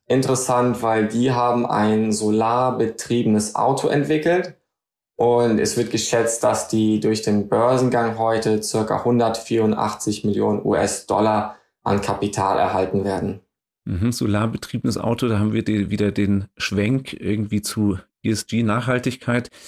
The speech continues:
Speaker 2: Ja, damit, ähm, sage ich vielen Dank, ähm, Tobias Lazar und Florian Förster für die Einblicke ins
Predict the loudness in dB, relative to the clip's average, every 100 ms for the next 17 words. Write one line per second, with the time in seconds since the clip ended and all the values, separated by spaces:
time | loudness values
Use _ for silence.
0 | -20 -20 -20 _ _ -2 2 2 2 4
1 | 2 0 0 2 4 4 4 2 2 -2
2 | -2 -2 2 2 2 0 -2 -4 -2 2
3 | 2 0 0 -2 0 0 0 -2 0 0
4 | 2 0 0 -2 -2 0 2 0 0 -2
5 | 0 -2 -2 -2 0 0 0 -2 0 0
6 | 0 -2 0 0 0 -2 -2